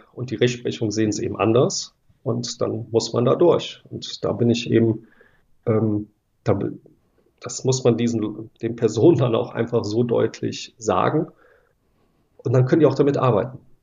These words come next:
Da hilft es nicht zu beschönigen, nichts schön zu reden, nicht noch, äh, irgendwelche, ähm,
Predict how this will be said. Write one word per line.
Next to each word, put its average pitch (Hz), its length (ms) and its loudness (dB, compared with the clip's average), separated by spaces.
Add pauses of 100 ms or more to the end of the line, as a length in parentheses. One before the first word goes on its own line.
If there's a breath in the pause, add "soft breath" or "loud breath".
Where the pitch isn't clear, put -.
(100)
Da 113 80 0
hilft 151 300 2
es 123 160 -2
nicht 147 240 0
zu 135 160 -4
beschönigen, 143 800 2
nichts 131 540 -2
schön 143 320 2
zu 147 180 0
reden, 131 360 2
nicht 117 300 -4
noch, 120 300 0
äh, - 40 -12 (260)
irgendwelche, 117 800 2 (680 loud breath)
ähm, 107 460 0